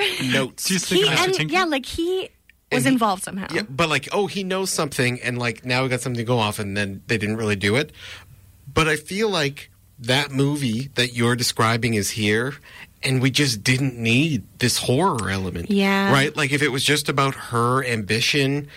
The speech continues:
Speaker 1: and trying to, like, like, her obsession with trying to get over the top, and, like, that's all it was. Like,
Speaker 3: But
Speaker 1: there
Speaker 3: I
Speaker 1: wasn't that
Speaker 2: Yeah, I think they could have done it not as a horror movie, but
Speaker 1: Yeah.
Speaker 2: as, like, just sort of a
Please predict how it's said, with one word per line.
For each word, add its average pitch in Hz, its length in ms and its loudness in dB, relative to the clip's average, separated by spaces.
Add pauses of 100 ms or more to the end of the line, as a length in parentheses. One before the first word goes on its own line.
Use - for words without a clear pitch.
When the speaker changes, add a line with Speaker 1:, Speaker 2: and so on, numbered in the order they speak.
(220)
Speaker 1:
and 123 200 0
trying 123 460 2
to, 127 120 2
like, 113 300 -2
like, 110 200 -2
her 120 120 0
obsession 117 640 2
with 113 140 -2
trying 110 280 0
to 107 60 0
get 104 140 0
over 107 180 0
the 101 80 -2
top, 107 380 0 (260)
and, 123 80 2
like, 127 160 2
that's 123 220 0
all 120 180 2
it 117 100 -2
was. 110 420 0
Like, 117 120 2
Speaker 3:
But - 60 2
Speaker 1:
there 139 100 4
Speaker 3:
I 196 60 -2
Speaker 1:
wasn't 117 380 -2
that 131 80 2
Speaker 2:
Yeah, 127 220 2
I 131 100 0
think 180 200 -2
they - 80 2
could - 200 0
have 127 80 -2
done 123 160 2
it 123 360 -2
not 113 220 2
as 117 160 0
a 110 160 2
horror 120 320 -2
movie, 101 300 -2
but 104 100 0
Speaker 1:
Yeah. 131 140 4
Speaker 2:
as, 117 160 -4
like, 107 260 -4
just - 200 -4
sort 110 200 0
of 104 120 -4
a 104 140 -2